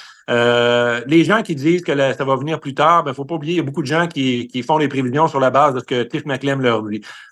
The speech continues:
Euh, moi, je dis tout le temps, prenez ça avec un grain de sel. C'est pas, c'est pas des gens qui ont, qui ont, qui ont nécessairement été très utiles à prévoir les taux d'intérêt.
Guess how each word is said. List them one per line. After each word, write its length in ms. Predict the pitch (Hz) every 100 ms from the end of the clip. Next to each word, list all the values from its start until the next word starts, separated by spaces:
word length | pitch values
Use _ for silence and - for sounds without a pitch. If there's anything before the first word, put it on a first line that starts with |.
| -
Euh, 180 | 110 107
moi, 140 | 131
je 60 | 117
dis 60 |
tout 80 | 123
le 80 | 120
temps, 140 | 143
prenez 200 | 139 135
ça 80 | 123
avec 100 | 143
un 80 | 135
grain 200 | 123 123
de 40 |
sel. 320 | - 151 170
C'est 140 | 131 127
pas, 220 | - 123
c'est 80 | -
pas 120 | 139
des 160 | 139 127
gens 180 | 127 143
qui 100 | 127
ont, 240 | 117 117
qui 120 | 107
ont, 180 | 120 110
qui 80 | 107
ont 80 | 117
nécessairement 400 | 120 120 120 135
été 240 | 135 147
très 220 | 139 156
utiles 380 | 147 120 - 156
à 120 | 139 123
prévoir 360 | - 131 147
les 120 | 135
taux 120 | 123 143
d'intérêt. 420 | 123 117 135